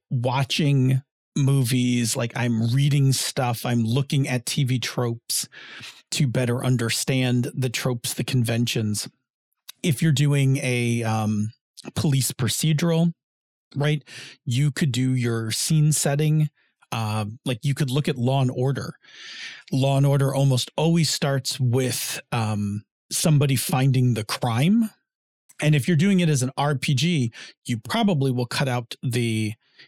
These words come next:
um, you'll cut out the first scenes, which is usually some bystander who finds the crime, and you'll cut in, which is usually after the intro of the show, where the detectives now are on scene. But you might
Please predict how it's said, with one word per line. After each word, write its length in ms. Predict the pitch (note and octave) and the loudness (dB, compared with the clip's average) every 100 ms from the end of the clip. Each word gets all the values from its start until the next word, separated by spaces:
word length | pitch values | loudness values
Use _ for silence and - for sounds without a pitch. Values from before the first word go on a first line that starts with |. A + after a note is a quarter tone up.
| _ - | _ -6
um, 500 | G#2+ G2+ - - - _ - | -4 -4 -6 -10 -12 _ -6
you'll 200 | C3 B2 | -4 -4
cut 220 | - G3 | -2 -2
out 200 | F3+ C#3 | 0 -2
the 100 | C3 | -4
first 640 | - - E3 D#3 - - - | -4 -2 0 0 -2 -6 -6
scenes, 600 | - - D3+ C3 A#2+ - | -4 2 2 4 2 0
which 140 | A#2 | -2
is 160 | B2+ A2 | 0 2
usually 340 | D#3 D3+ C3+ | 2 2 0
some 240 | - C#3 A#2 | 0 0 0
bystander 800 | - G#2+ C3+ - F3 F#3+ G#3+ A3 - _ _ - - _ _ - | -2 -2 -2 -2 0 0 0 -2 -4 _ _ -20 -20 _ _ 0
who 240 | A3 G3+ - | 2 0 -4
finds 400 | - G3 G3+ G3+ | -4 0 2 0
the 100 | G#3 | 0
crime, 360 | - G#3+ G#3 G3 | -2 0 0 2
and 120 | C#3 | 2
you'll 180 | C3 - | 0 -2
cut 260 | - G3 - | -4 -4 -2
in, 280 | E3+ E3 D#3+ | 0 2 4
which 160 | C3 C#3 | 2 0
is 160 | A2+ | 0
usually 380 | D3+ D#3 D#3+ - | 2 2 0 -2
after 420 | C#3 C3 - C3 | -2 -2 -2 -2
the 240 | A2 A2+ - | -2 -4 0
intro 400 | G#3 A3 - C3 | 0 2 0 -2
of 100 | A#2 | 0
the 60 | A#2 | -2
show, 360 | - A#2 A#2 - - - - | 0 0 -2 -6 -20 -14 -4
where 400 | C#3 C#3+ C#3 C3 | 0 0 0 0
the 120 | B2 | -2
detectives 760 | A#2 A#2+ - D3+ - B2+ A2 B2 | -2 -4 -4 -6 -4 -4 -2 0
now 400 | A#2+ A2+ A2+ - | 0 0 -2 -4
are 220 | A2+ A2+ - | -8 -8 -6
on 280 | B2 B2 A#2+ | -2 0 0
scene. 320 | - D3 E3 | 2 2 2
But 100 | D#3 | 2
you 100 | E3 | 2
might 240 | A3 G#3 | 4 2